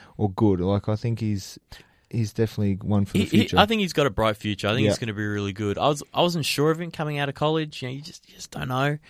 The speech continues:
Speaker 2: Um, coming out of that big open system up, up there in Oregon. Um, uh, speaking of which, just really quickly, Mark Helfrich just got the, got the ass.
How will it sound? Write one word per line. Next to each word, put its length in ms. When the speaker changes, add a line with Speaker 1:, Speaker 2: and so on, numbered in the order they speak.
Speaker 2:
Um, 460
coming 260
out 120
of 60
that 220
big 160
open 320
system 460
up, 200
up 140
there 180
in 80
Oregon. 420
Um, 160
uh, 80
speaking 440
of 100
which, 500
just 180
really 140
quickly, 300
Mark 320
Helfrich 460
just 260
got 180
the, 340
got 160
the 140
ass. 520